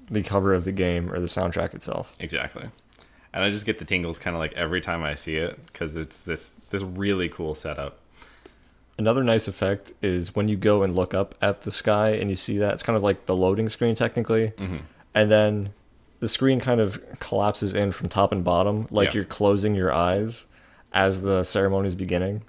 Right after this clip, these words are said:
Speaker 2: Yeah. So you act as the, uh, the reader, and you have control over the members of your team. They kinda say, like, "Hey, you know, we trust you. We'll do what you say." And you kind of,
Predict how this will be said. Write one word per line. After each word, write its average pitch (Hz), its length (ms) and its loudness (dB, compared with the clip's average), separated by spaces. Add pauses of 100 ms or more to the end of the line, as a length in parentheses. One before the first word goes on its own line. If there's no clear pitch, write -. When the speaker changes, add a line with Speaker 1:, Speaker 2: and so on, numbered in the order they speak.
(580)
Speaker 2:
Yeah. - 160 -8 (160)
So - 140 -4
you 113 220 0
act 101 220 2
as 82 300 -2
the, 76 420 -6 (140)
uh, - 240 -4
the 85 160 -6
reader, 87 460 -4 (460)
and 78 420 -8
you 87 160 -8
have 95 220 -6
control 87 440 -2
over 78 380 -4
the 71 340 -12
members 87 380 -4
of 73 60 -8
your 76 100 -12
team. 92 320 -10
They 104 120 4
kinda 110 220 2
say, 92 200 -2
like, 87 240 -4
"Hey, 110 200 -2
you 92 100 -4
know, 80 260 -6 (420)
we 98 100 -2
trust - 360 0
you. 95 340 -2 (500)
We'll 95 100 -2
do 92 160 2
what 87 120 -2
you 87 80 -6
say." 82 400 -4 (960)
And 104 100 -2
you 95 60 0
kind 98 220 2
of, 87 200 -4